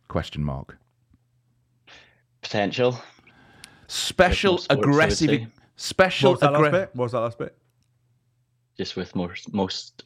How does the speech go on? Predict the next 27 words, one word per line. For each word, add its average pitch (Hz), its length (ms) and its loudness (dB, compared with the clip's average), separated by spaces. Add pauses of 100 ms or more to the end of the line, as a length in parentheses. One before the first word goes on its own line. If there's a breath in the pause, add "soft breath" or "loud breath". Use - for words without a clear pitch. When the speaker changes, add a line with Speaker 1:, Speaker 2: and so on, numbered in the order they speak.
Speaker 2:
sports, - 520 0
I 101 60 -2
guess, 110 400 -4
if - 140 -20
you're 92 260 -8 (100)
Speaker 1:
Hmm. 85 580 -6
Speaker 3:
Hmm. 80 520 -12 (840 loud breath)
Speaker 1:
Uh, - 40 -6
Speaker 2:
I 90 240 -2
wouldn't - 160 -8
Speaker 1:
special 175 560 2
Speaker 2:
say 160 100 -2
any 185 100 0
Speaker 1:
aggressive 139 400 0
Speaker 2:
particular 127 160 -2 (120)
Speaker 1:
equipment. 90 200 0
Speaker 2:
for 90 60 0
my 87 160 -2
sport, - 400 -8
no. 95 120 -14 (220)
Speaker 1:
Is 104 180 -6
there 101 120 0
a 95 40 0
special - 420 -6
aggressive 95 480 -4
equipment? 73 560 -10 (1500)
Speaker 2:
No. 87 260 -4